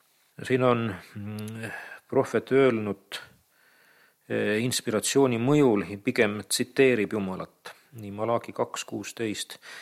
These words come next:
„Sest ma vihkan lahutust, ütleb Issand, Iisraeli Jumal, ja seda, kes katab oma kuue vägivallaga, ütleb vägede Issand.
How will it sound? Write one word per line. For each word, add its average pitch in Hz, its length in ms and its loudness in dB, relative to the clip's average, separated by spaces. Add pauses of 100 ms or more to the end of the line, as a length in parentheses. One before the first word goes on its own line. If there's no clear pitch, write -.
(120)
„Sest - 420 2
ma 123 260 6 (180)
vihkan 107 760 -2
lahutust, - 1000 -4 (380)
ütleb 117 340 0
Issand, 92 680 0 (100)
Iisraeli 104 540 -4
Jumal, 90 340 -6 (920)
ja 117 340 8 (220)
seda, 110 680 4 (420)
kes - 220 2
katab 120 500 4
oma 104 200 0
kuue 120 540 0 (160)
vägivallaga, 92 880 -8 (920)
ütleb 113 380 -2
vägede 95 500 0
Issand. 85 680 -8